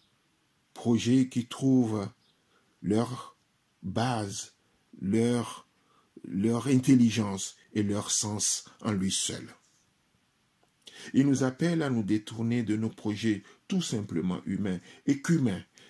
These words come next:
basés sur le pouvoir, le pouvoir de l'argent, la cupidité, la toute-puissance de l'économie et de la politique,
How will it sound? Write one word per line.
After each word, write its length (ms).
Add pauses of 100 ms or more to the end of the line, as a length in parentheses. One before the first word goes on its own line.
(120)
basés 520
sur 280
le 120
pouvoir, 760 (340)
le 120
pouvoir 520
de 100
l'argent, 640 (320)
la 120
cupidité, 960 (220)
la 140
toute-puissance 680
de 80
l'économie 840
et 100
de 80
la 140
politique, 720